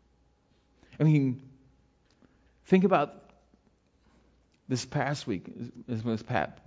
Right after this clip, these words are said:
brought it up. We, we've come to a, a place in our country where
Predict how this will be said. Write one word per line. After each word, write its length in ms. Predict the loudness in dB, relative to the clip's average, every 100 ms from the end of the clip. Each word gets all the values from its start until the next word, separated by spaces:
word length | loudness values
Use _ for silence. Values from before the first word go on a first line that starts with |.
| -14
brought 240 | -6 -6 -4
it 160 | -6
up. 220 | -8 -10 -18 _ _ _ _ _ _ _ _ _ _ _ _ _ _ _ _ _ _ -20 -20 -18
We, 220 | 0 4 8
we've 260 | 8 8
come 160 | 4 4
to 200 | 4 2
a, 140 | 4 2
a 40 |
place 520 | 0 0 2 2 -2
in 160 | -2 0
our 200 | 0 -2
country 600 | -2 0 0 -2 -2 -2
where 440 | 2 2 2 -2